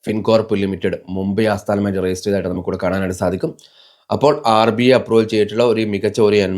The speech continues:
ബി എഫ് സി ആണ് പൂനാവാല ഫിൻകോർപ്പ്. അപ്പോൾ നമുക്ക് എന്ത് ചെയ്യാം, ആർ ബി ഐ അപ്രൂവൽ ചെയ്തിട്ടുള്ള ഒരു എൻ ബി എഫ് സി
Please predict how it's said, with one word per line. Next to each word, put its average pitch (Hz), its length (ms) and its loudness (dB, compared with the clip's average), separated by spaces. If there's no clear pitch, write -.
ബി 107 120 2
എഫ് 104 160 0
സി - 140 -2
ആണ് 90 120 -2
പൂനാവാല 92 520 -2
ഫിൻകോർപ്പ്. - 440 -8
അപ്പോൾ 127 180 4
നമുക്ക് 120 180 2
എന്ത് 117 100 2
ചെയ്യാം, 113 160 4
ആർ 110 180 4
ബി 127 120 4
ഐ - 80 6
അപ്രൂവൽ 120 340 2
ചെയ്തിട്ടുള്ള 113 360 2
ഒരു 127 100 4
എൻ 104 160 -4
ബി 113 100 2
എഫ് 104 120 -4
സി - 80 -4